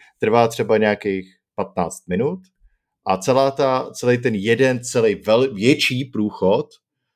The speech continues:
je ze tří chapterů a z nich každý trvá zhruba patnáct minut. A celkově celý průchod tou hrou, teďka vím, že jsem řekl jako už několik slov průchod,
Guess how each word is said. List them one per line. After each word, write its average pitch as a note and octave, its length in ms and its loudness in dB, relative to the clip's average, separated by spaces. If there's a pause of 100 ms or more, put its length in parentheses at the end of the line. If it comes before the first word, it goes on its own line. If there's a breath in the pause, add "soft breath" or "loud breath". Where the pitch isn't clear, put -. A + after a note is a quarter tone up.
(220)
je A2 760 0
ze G2 180 0
tří C3+ 280 -4
chapterů C3 360 0
a C3+ 60 6
z A#2+ 80 -2
nich B2 120 -4
každý G#2 320 2
trvá F#2+ 280 4
zhruba F2+ 240 -2
patnáct F2 540 -10
minut. D#2+ 220 -20 (600)
A G2 60 -4
celkově E3+ 600 0
celý C#3 240 0
průchod F3+ 520 -2
tou A2+ 200 0
hrou, D3+ 680 -2 (140)
teďka A2+ 240 0
vím, A2 80 2
že A#2 100 0
jsem A#2+ 160 0
řekl A#2+ 220 0
jako A#2 200 2
už A#2 200 -4
několik A#2 340 0 (480)
slov - 380 -6
průchod, A#2+ 480 0